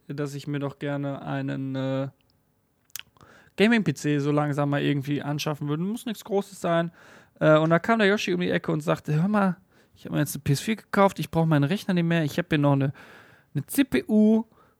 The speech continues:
ein Motherboard und ram. Also quasi schon mal fast alles, was man braucht, außer eine S S D, Grafikkarte und ein Netzteil.“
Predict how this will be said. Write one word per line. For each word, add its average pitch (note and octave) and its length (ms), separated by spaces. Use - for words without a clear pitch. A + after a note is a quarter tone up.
ein D#3+ 120
Motherboard F#3+ 580
und D3 140
ram. C#3 340
Also D3 260
quasi E3+ 400
schon E3+ 200
mal E3 140
fast - 320
alles, G3 280
was - 80
man D#3+ 180
braucht, F3 300
außer D3 520
eine D3+ 100
S D3 140
S D3+ 120
D, D#3+ 200
Grafikkarte D3 600
und C#3+ 180
ein C#3+ 80
Netzteil.“ - 460